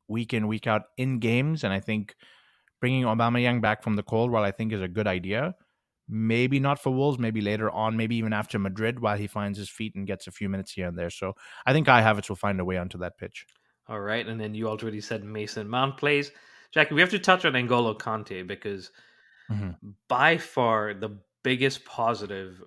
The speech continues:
Speaker 2: of this week is N'Golo Kante. He comes back against Villa, uh, from the bench. He starts against Liverpool,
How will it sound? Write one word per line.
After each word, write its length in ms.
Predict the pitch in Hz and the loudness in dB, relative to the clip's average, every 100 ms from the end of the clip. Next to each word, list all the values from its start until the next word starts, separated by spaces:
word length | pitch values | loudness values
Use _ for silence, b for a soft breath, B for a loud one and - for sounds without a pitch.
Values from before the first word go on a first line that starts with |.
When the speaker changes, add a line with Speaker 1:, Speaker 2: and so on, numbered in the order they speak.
| - | -16
Speaker 2:
of 220 | 98 - | -14 -6
this 240 | 117 107 | -6 -6
week 380 | 107 101 104 101 | -8 -8 -8 -10
is 220 | 73 107 | -12 -12
N'Golo 440 | 98 98 101 95 95 | -12 -12 -10 -8 -10
Kante. 540 | - 98 92 - 90 | -10 -10 -10 -14 -12
He 100 | 104 | -12
comes 320 | 101 113 120 | -8 -6 -6
back 260 | - 127 123 | 0 2 2
against 360 | 120 120 117 104 | 0 0 -2 -4
Villa, 560 | 104 104 104 104 95 - _ | -2 -2 -2 -4 -8 -12 _
uh, 160 | 101 98 - | -8 -8 -10
from 240 | - 110 101 | -8 -6 -6
the 60 | |
bench. 360 | 95 98 98 101 | -8 -8 -8 -10
He 100 | 98 | -12
starts 400 | - - 117 120 | -10 -4 -4 -4
against 360 | 107 110 101 107 | -6 -6 -6 -6
Liverpool, 520 | 104 101 - 104 98 | -6 -6 -6 -6 -6